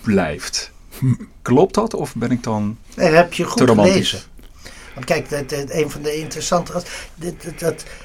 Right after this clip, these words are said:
Speaker 3: wat maakte het nou voor mij zo interessant om dit, om dit boek te doen?
Speaker 1: Ja.
Speaker 3: Ik, ik heb heel veel gelezen en ik leerde dus heel veel over het, over het vak.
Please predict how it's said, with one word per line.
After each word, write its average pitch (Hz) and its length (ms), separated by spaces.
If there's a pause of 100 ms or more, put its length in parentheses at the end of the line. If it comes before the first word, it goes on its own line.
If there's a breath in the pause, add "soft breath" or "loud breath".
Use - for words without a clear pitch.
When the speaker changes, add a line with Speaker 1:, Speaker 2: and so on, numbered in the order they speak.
(320 loud breath)
Speaker 3:
wat 143 220
maakte 185 320
het 156 200
nou 160 180
voor 165 140
mij 160 160
zo 156 120
interessant 147 560
om 139 120
dit, 131 340
om 139 180
dit 127 180
boek - 200
te 120 120
doen? 101 280
Speaker 1:
Ja. 110 280
Speaker 3:
Ik, - 240
ik - 220
heb 127 140
heel 190 280
veel 143 200
gelezen 135 540
en 143 120
ik - 140
leerde 131 280
dus 127 220
heel 190 260
veel 143 300
over 131 320
het, - 320
over 127 320
het 120 160
vak. - 400